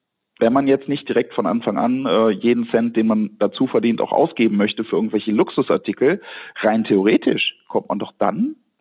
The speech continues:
meiner Meinung nach, mit einem relativ kleinen Privatbedarf auch aus. Und da sollten dann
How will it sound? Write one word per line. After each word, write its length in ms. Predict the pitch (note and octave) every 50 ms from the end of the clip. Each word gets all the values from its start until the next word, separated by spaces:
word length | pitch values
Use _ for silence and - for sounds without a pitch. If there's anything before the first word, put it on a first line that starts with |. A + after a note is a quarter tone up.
| _ _
meiner 300 | - - G2+ A2 C#3 D#3
Meinung 260 | E3 E3 E3+ E3+ E3
nach, 280 | E3 D#3+ D#3+ D#3+ - -
mit 120 | - -
einem 120 | - C3 A#2+
relativ 420 | - A#2+ C3+ C#3 - - B2+ -
kleinen 480 | - - G#2 G#2+ A2+ A2+ A2+ A#2 A#2+ -
Privatbedarf 680 | - - A2 G2+ G2+ G#2 - - G#2 F#2+ - G2+ G#2 -
auch 160 | - - - -
aus. 280 | - A2 G2+ - - - - - - - - _
Und 80 | - G#2
da 60 | G2
sollten 300 | G2 A2 A2 - A2 A2
dann 280 | G2+ G2+ G2 F#2+ -